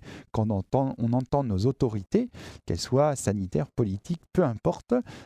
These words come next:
dire : « Ça n'est pas si grave de boire du vin, ça n'est pas si grave de prendre un pastis de temps en temps. »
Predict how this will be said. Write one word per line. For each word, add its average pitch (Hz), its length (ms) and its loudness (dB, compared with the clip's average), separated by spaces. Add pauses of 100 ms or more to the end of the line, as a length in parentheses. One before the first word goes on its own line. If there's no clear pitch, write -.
dire : « 147 380 2
Ça 131 120 2
n'est 107 120 0
pas 170 160 0
si 127 180 0
grave 151 380 2
de 113 80 2
boire 120 260 0
du 98 140 -2
vin, 151 240 0
ça - 160 -2
n'est 107 100 0
pas 147 160 2
si - 160 -4
grave 131 320 2
de 110 80 0
prendre 143 240 2
un 120 100 0
pastis - 460 0
de 117 80 2
temps 107 220 0
en 107 80 2
temps. » 233 200 0